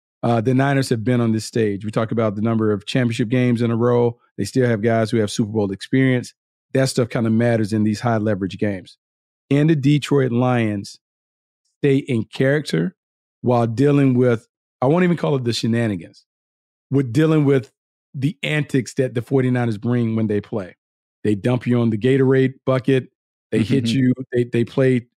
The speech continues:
Speaker 1: to and through the whistle. Can they match the physicality and toughness while remaining poised enough to focus on the execution part of the game?
Speaker 2: Do you remember, uh,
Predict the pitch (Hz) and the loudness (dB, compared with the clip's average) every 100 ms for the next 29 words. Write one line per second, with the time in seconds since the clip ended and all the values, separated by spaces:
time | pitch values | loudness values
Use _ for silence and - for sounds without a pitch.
0 | - - 156 135 117 139 131 113 107 123 | -8 2 2 2 0 0 0 0 0 0
1 | 139 151 151 - _ _ _ _ _ _ | 0 0 -2 -4 _ _ _ _ _ _
2 | _ _ 135 147 151 151 147 135 135 113 | _ _ 0 2 4 4 2 0 -4 -2
3 | 139 123 - 135 120 117 104 - 143 123 | -2 0 0 0 2 0 -2 -2 -2 -2
4 | - 101 101 - _ _ _ _ - 120 | -2 -6 -6 -14 _ _ _ _ -6 0
5 | 123 113 120 120 131 123 120 113 110 - | 2 2 2 2 2 0 -2 -4 -6 -4
6 | 156 160 147 117 113 107 101 98 _ _ | 0 4 2 2 -2 -2 -2 -6 _ _
7 | _ 123 110 123 123 123 110 - 113 - | _ -8 -2 -2 0 -2 -4 -4 -6 -6
8 | 101 113 104 92 101 95 87 87 _ _ | -6 -4 -4 -6 -8 -8 -12 -18 _ _
9 | _ _ _ _ _ _ _ _ _ _ | _ _ _ _ _ _ _ _ _ _
10 | 131 185 139 135 135 120 113 - 107 95 | 2 2 4 2 2 2 0 0 -2 0
11 | 92 85 | -2 -4